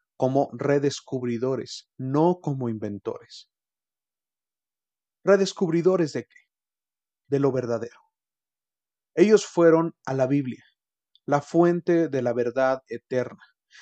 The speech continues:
Ellos entendieron que la iglesia debía siempre de evaluar todo a la luz de la Biblia.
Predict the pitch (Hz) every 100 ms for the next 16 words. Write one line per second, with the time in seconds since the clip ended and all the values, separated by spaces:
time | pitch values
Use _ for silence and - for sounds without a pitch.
0 | - 165 196 185 - - 139 131 127 123
1 | 127 156 123 120 127 113 110 120 147 160
2 | - 151 127 113 127 143 135 - 135 143
3 | 143 123 113 107 107 120 131 131 - 123
4 | 120 123 - 120 113 113 127 127 110 117
5 | 113 110 120 113 107